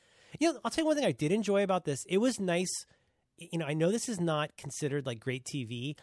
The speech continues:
but it was fun to watch people being good at their job. I enjoyed that. I enjoyed watching people be good at this and implementing their plan. And it was, that, that stuff is really fun to watch for me.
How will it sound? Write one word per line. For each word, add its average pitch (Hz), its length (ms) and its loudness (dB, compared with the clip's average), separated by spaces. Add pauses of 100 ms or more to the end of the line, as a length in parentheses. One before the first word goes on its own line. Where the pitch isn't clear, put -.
(120)
but 147 140 2
it 196 80 2
was 233 180 0
fun 156 680 0 (360)
to 208 140 -4
watch 190 300 0
people 165 260 -2
being 156 240 -2
good 135 180 -2
at 139 100 -8
their 175 120 -2
job. 180 300 -4 (180)
I 170 120 -2
enjoyed 208 420 -2
that. 101 180 -4
I 165 140 0
enjoyed 233 380 0
watching 151 300 -2
people 147 460 -6 (220)
be 180 100 -4
good 254 240 -2
at 139 100 -6
this 113 200 -6
and 143 80 -6
implementing 180 420 -2
their 190 100 -2
plan. 190 380 -2
And 117 80 -4
it 131 80 -4
was, 135 300 -6
that, 165 220 -6
that 208 120 2
stuff - 240 -2
is 147 160 -4
really 143 220 0
fun 123 220 -4
to 120 60 -2
watch 107 280 -6
for 110 100 -12
me. 104 220 -12